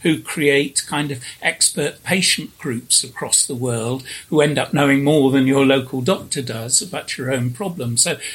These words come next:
it's very, very diverse. And the danger then is, because we spend more money on the formal, more structured stuff, that's where policy attention lies. And so you get,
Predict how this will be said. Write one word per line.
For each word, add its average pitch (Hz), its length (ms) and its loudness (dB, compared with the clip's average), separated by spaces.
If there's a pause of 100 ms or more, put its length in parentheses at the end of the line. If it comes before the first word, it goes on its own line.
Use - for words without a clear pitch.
(140)
it's 160 220 2
very, 196 540 2
very 147 500 0
diverse. 123 680 0
And 139 360 -10
the 143 220 2 (120)
danger 196 520 2
then 117 340 -4
is, 135 520 -4 (120)
because 208 340 0
we 254 80 0
spend 170 400 0
more 190 340 2
money 113 380 0
on 113 200 -4
the 113 180 -8 (220)
formal, 127 600 0
more 123 240 -4
structured - 640 -2
stuff, - 800 -4
that's - 360 2
where 156 400 -2 (160)
policy 147 460 0
attention 113 760 -6
lies. 107 640 -6 (240)
And 160 160 0
so - 120 2
you 160 220 0
get, 147 500 -4